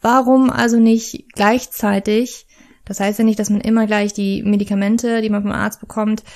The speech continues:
ähm, ablehnen muss, ganz strikt, sondern auch gleichzeitig noch, und dafür bin ich auch ein großer Verfechter, äh, mit dem Arzt eventuell auch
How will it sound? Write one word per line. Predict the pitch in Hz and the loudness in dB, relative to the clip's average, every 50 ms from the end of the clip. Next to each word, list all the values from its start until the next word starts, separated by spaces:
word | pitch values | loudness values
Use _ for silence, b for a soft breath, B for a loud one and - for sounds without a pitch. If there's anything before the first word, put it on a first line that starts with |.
| B B B B | B B B B
ähm, | - 202 196 196 196 196 196 - | -6 -6 -4 -2 -2 -2 -2 -2
ablehnen | - 226 226 - - 247 247 240 240 | -2 -4 -4 -2 -2 0 2 4 6
muss, | 240 240 240 247 247 - - - - - - - - - | 6 6 4 2 0 -2 -4 -6 -6 -8 -8 -12 -12 -6
ganz | - 214 220 226 - | -4 -2 -2 -2 -4
strikt, | - - - 226 247 240 - - | -4 -6 -4 -4 -4 -4 -4 -6
sondern | - 226 226 226 226 233 233 B B B B B _ _ _ _ _ _ _ _ _ _ | -4 -2 0 0 0 -2 -4 B B B B B _ _ _ _ _ _ _ _ _ _
auch | - - 226 226 226 - | -4 -2 -2 -2 -2 -2
gleichzeitig | 233 226 220 226 247 285 294 294 - - 247 220 220 220 214 226 - 226 | 0 2 2 4 2 0 -2 -4 -6 -4 -2 -2 -2 -4 -6 -6 -4 -2
noch, | 220 233 233 | -2 -2 -2
und | 226 220 208 | -2 -2 -2
dafür | 214 226 233 - 247 | -2 -4 -4 -4 -2
bin | 233 240 | 0 0
ich | 233 226 - | 0 0 -2
auch | 202 | -4
ein | 214 214 208 | -2 -2 -4
großer | 208 - 226 233 220 220 214 | -4 -2 -2 -2 -2 -2 -4
Verfechter, | 208 208 202 - 196 196 - - 214 208 214 214 208 B B B B B B B B - | -6 -6 -6 -6 -6 -6 -6 -6 -6 -4 -6 -6 -8 B B B B B B B B -10
äh, | - - 214 214 220 | -4 -2 0 2 4
mit | 220 226 226 226 | 4 4 4 2
dem | 233 226 208 | 2 0 2
Arzt | 214 214 226 220 - - - - | 2 0 0 -2 -4 -10 -12 -8
eventuell | - 208 208 208 208 - 214 - 208 208 202 | -2 0 0 0 0 -2 -2 -2 -2 -2 0
auch | 208 202 202 202 202 - - | 0 0 0 0 -2 -6 -16